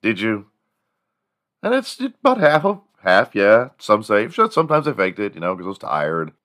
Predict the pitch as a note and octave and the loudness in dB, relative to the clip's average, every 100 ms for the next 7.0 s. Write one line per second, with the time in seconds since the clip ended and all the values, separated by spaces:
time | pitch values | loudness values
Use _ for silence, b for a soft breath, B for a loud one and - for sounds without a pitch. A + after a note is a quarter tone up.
0 | _ - C4 D4 - F#3 - E4 - G3+ | _ -4 0 0 0 -2 -6 -6 -6 -14
1 | - _ - D4 D4 G#3 F3 F#3 D2+ B1 | -14 _ 0 2 2 4 4 4 2 -6
2 | - - _ _ - C#2+ C2+ E2+ G2 _ | -14 -20 _ _ -14 -10 -8 -8 -12 _
3 | _ _ _ _ _ _ _ _ _ _ | _ _ _ _ _ _ _ _ _ _
4 | _ _ - A#3 A#3 F#3 F#3 G#3 F#3+ G#3+ | _ _ -6 -2 -2 4 4 4 2 2
5 | D#3+ E2+ C#2+ - E2 D2 C#2 C2+ F#2+ - | 2 0 -4 -8 -6 -6 -10 -12 -14 -4
6 | A2+ - G#2+ G2+ - C3 F2+ E2 E2 | -2 -2 -6 -6 -8 -8 -8 -6 -12